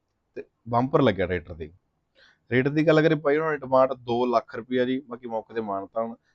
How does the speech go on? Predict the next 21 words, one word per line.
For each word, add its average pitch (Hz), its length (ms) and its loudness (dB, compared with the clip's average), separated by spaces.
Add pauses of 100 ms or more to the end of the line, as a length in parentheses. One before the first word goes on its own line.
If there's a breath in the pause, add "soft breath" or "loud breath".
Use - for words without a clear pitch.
(120)
ਸਕਰੀਨ 131 420 -2
ਤੇ 160 100 2
ਨੰਬਰ 123 320 2
ਆ 135 100 4
ਚੁਰਾਨਵੇਂ 127 440 0
ਛੇ, 127 320 -2
ਚੁਰਾ-, 123 400 0
ਚੁਰਾਨਵੇਂ 127 540 2
ਇੱਕ - 120 -4
ਸੌ 127 120 -8
ਅਠੱਤਰ - 440 0 (680)
ਜ਼ੀਰੋ 135 560 2 (200)
ਅਠਵੰਜਾ 127 540 2 (200)
ਤਰਾਸੀ, 117 480 -2 (600)
ਚੁਰਾਨਵੇਂ 123 380 0
ਇੱਕ 127 80 -2
ਸੌ - 140 -6
ਅਠੱਤਰ 120 400 -6
ਜ਼ੀਰੋ 123 380 -2
ਅਠਵੰਜਾ 113 340 -6
ਤਰਾਸੀ। 104 480 -6